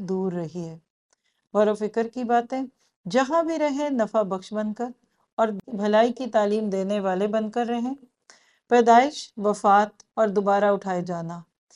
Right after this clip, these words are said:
इन औकात में इंसान को रहमत इलाही की सबसे ज्यादा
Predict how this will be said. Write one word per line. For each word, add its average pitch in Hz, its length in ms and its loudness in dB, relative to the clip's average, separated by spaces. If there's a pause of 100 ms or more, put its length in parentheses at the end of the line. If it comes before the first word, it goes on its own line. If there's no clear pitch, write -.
(260)
इन 311 200 0
औकात 302 420 2
में 285 80 -2
इंसान 226 440 0
को 233 100 0
रहमत 214 360 0
इलाही 202 460 0
की 247 160 -8
सबसे 262 540 -4
ज्यादा 190 460 2